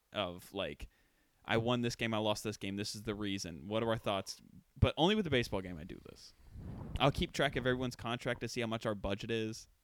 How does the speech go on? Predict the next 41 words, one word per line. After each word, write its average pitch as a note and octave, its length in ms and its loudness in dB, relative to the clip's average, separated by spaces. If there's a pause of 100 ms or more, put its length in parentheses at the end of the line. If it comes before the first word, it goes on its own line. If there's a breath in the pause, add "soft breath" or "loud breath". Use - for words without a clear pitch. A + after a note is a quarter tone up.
(1040)
I B2+ 100 4
don't C#3+ 140 6
know C#3 80 6
why C3 180 6
I C3+ 60 4
do C3 180 2
it, G2+ 80 -2
but G2+ 140 -2
I G2 80 0
do G2+ 200 0
it. F#2+ 120 -8 (400)
I B2+ 100 4
guess E3 220 6
it's F3+ 100 -2
'cause F3 180 4
I'm C#3+ 120 4
playing, C#3+ 280 2
like, B2 140 2
pseudo B2 380 4
G A#2+ 200 -2
M. G2+ 140 -2
Like, G2+ 160 -6
I'm A2 80 -2
doing A2+ 340 0
what G#2+ 140 -2
I, G#2 240 -4 (880)
like, - 260 -6 (240)
I'm A#2+ 80 -2
not B2 140 2
gonna B2+ 100 0
be A2 180 4
a G2+ 40 0 (220)
general A2 260 0
manager G#2 320 -2
of F#2+ 60 -4
a - 20 -12
baseball G2+ 260 -6
team F#2+ 140 -10
in F#2+ 100 -10
real G2 140 -6
life. F#2 200 -6